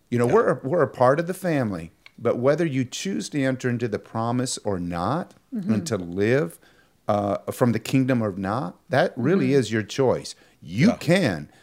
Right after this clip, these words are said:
Speaker 1: go
Speaker 3: Mm-hmm.
Speaker 1: back to the wilderness. Uh, uh, Ji-,
Speaker 2: Absolutely.
Speaker 1: Jim, I want you to comment on something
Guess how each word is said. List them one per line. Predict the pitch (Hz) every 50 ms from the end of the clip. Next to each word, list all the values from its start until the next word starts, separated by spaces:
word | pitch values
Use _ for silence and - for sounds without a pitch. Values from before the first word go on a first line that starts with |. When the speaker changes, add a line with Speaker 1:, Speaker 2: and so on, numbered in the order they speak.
| _ _ _
Speaker 1:
go | - 117 117
Speaker 3:
Mm-hmm. | 101 101
Speaker 1:
back | 110 110 110 110 - - _
to | - - 127 120 113 113 113
the | 113 - 139 123 120 101
wilderness. | 101 107 123 139 127 113 92 78 65 64 - - - - - - - - - -
Uh, |
uh, | 143 156 - -
Ji-, | 175
Speaker 2:
Absolutely. | 143 104 - - 139 - - - -
Speaker 1:
Jim, | 135 123 202 233 214 - - -
I | - 143
want | 165 202 247 262 - -
you | 202 160
to | 139 127 95 - -
comment | - - - 135 123 117 113 107 104 101 98 92 -
on | 110 101 98 95
something | - - - 104 98 95 - 101 98 98 95